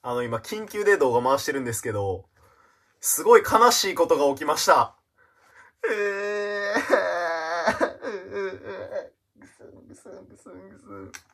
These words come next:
ブエー。あの、今、YouTube見てて、なんかあの、YouTube見てたんですけど、なんか、サグサグっていうね、あの、僕の同期がいるんですよ。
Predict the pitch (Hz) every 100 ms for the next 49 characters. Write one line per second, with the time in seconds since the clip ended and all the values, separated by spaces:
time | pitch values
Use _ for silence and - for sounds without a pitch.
0 | _ 185 165 165 170 170 - - - _
1 | - - - - - - - _ - 247
2 | - - - 190 139 135 - - 147 151
3 | 160 165 165 _ _ _ _ _ _ _
4 | _ - 147 151 185 202 233 226 170 156
5 | 160 151 139 131 120 _ _ _ _ _
6 | _ _ _ _ _ _ _ _ _ 131
7 | 127 127 120 120 117 - _ _ 139 139
8 | 160 147 131 147 127 113 107 - 113 113
9 | 113 104 _ _ _ _ _ _ _ _
10 | _ _ _ _ _ _ _ _ _ 123
11 | 107 101 _ _ _ - - 156 151 165
12 | 196 247 - 165 127 101 101 104 _ _
13 | _ _ _ _ _ 117 104 101 101 -
14 | 101 - 170 165 214 233 - 104 95 95
15 | 85 - -